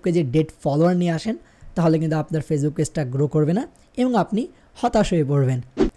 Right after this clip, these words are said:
যেহেতু ভিডিওটা এই পর্যন্ত দেখছেন অবশ্যই ভিডিওটা লাইক করে ফেলবেন, চ্যানেলে নতুন হয়ে থাকলে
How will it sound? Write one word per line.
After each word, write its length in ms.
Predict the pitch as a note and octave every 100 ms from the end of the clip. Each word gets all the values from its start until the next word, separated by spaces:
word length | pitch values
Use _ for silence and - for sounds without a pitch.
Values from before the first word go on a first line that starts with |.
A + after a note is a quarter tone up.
| _ -
যেহেতু 360 | C3+ E3+ F3 G#3+
ভিডিওটা 320 | F#3+ G3+ G#3
এই 200 | G3 E3+
পর্যন্ত 340 | F3+ F3+ G3
দেখছেন 420 | F#3+ F3+ F3+ A3 D#4 - _ -
অবশ্যই 320 | D3+ D#3+ F3+
ভিডিওটা 320 | D#3 D#3+ D#3+
লাইক 180 | D3 D3
করে 140 | - F3+
ফেলবেন, 340 | F3+ F3 G3 G#3+ - _ _ -
চ্যানেলে 280 | F#3+ G3 G#3+
নতুন 260 | G3 A3+
হয়ে 100 | B3
থাকলে 400 | - F3 C#3+ G3+